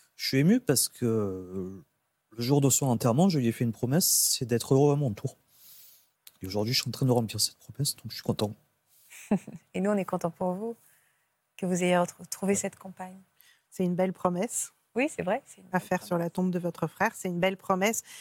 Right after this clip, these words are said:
Speaker 3: On entend combien vous avez été en suspens aussi. Alors, c'est vrai que c'est important, ces combats, mais ça permet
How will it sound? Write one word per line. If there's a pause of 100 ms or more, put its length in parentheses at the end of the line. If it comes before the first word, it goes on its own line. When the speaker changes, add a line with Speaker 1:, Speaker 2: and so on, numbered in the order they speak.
(180)
Speaker 3:
On
entend
combien
vous
avez
été
en
suspens
aussi.
Alors, (280)
c'est
vrai
que
c'est
important,
ces
combats,
mais
ça
permet